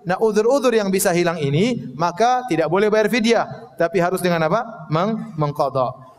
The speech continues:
Nah, kalau kita tinjau dari sisi menyusui dan hamil, ini termasuk dari uzur yang bisa hilang. Oleh karenanya jumhur ulama berpendapat wanita yang hamil dan menyusui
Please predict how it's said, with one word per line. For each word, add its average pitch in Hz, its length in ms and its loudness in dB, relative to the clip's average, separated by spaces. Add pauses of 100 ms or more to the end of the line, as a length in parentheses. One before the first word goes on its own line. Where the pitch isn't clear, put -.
Nah, 175 160 -2
kalau 185 240 0
kita 247 240 0
tinjau 254 400 4
dari 185 220 4
sisi 165 340 0 (640)
menyusui 180 880 2
dan 156 320 -2
hamil, 139 720 -2
ini 294 320 0
termasuk 240 400 0
dari 220 160 0
uzur 254 320 2
yang 196 160 0
bisa 175 160 0
hilang. 135 400 -2 (920)
Oleh 180 160 2
karenanya 214 320 2
jumhur 202 400 2
ulama 226 320 2
berpendapat 170 640 0
wanita 208 400 0
yang 180 220 2
hamil 214 260 0
dan 180 140 0
menyusui 143 720 0